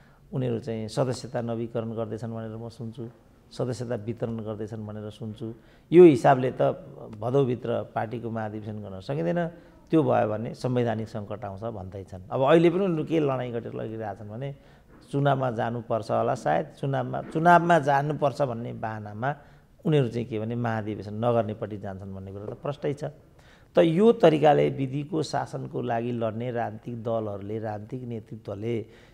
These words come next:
विधिको शासनकै खिल्ली उडाउनु यो कतिको उचित हुन्छ?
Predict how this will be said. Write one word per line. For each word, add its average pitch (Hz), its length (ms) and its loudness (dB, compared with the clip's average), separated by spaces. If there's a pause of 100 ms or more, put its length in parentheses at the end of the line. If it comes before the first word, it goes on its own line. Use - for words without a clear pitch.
(140)
विधिको 165 480 2
शासनकै 147 920 4
खिल्ली 185 440 4
उडाउनु 120 600 4 (800)
यो 180 60 2
कतिको 233 500 4 (1000)
उचित 160 340 0
हुन्छ? 101 220 -10